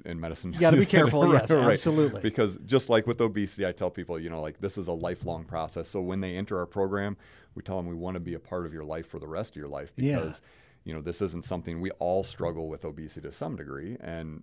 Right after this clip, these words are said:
Speaker 1: I mean, e-, everybody struggles with weight at some point, and you're gonna struggle with it again at some point in the future, you know, even if we kind of curbside it for a while.
Speaker 2: So when everything is all done and the surgery's been a success, then what are the steps that happen after that? What, what do these patients have to look forward to?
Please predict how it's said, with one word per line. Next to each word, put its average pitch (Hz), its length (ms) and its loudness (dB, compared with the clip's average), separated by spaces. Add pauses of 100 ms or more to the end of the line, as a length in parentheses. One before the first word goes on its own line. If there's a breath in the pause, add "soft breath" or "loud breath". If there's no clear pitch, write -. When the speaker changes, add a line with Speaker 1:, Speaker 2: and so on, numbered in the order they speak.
Speaker 1:
I 82 60 -12
mean, 78 280 -12 (320)
e-, 95 60 -6 (100)
everybody 98 460 -2
struggles 82 400 -8
with 78 100 -14
weight 78 200 -8
at 62 80 -14
some 73 180 -10
point, 82 340 -12
and 85 200 -10
you're 82 100 -10
gonna 80 180 -12
struggle 85 260 -8
with 87 120 -10
it 90 80 -14
again 101 260 -10
at 80 60 -20
some - 140 -14
point 69 200 -12
in - 40 -16
the - 60 -18
future, - 380 -16
you 78 60 -14
know, 78 100 -14
even 78 200 -14
if 69 120 -18
we 76 80 -12
kind 78 200 -12
of 69 160 -16 (240)
curbside 73 480 -6
it - 80 -14
for 78 160 -14
a - 60 -12
while. - 360 -14 (160)
Speaker 2:
So 202 300 2
when 185 180 0
everything 220 320 2
is 165 120 4
all 156 120 4
done 120 400 4
and 127 220 2
the 127 60 4
surgery's 135 420 2
been 123 160 0
a 135 60 2
success, - 680 -4 (100)
then 135 360 2
what 175 140 2
are 180 60 2
the 160 120 0
steps 156 340 0
that 135 140 -2
happen 123 520 0
after 123 360 -4
that? 95 280 -8
What, 135 220 -2
what 143 140 0
do 151 80 0
these 131 160 2
patients 131 380 -2
have 123 120 -2
to - 80 -10
look 113 160 -6
forward 110 400 -4
to? 95 300 -6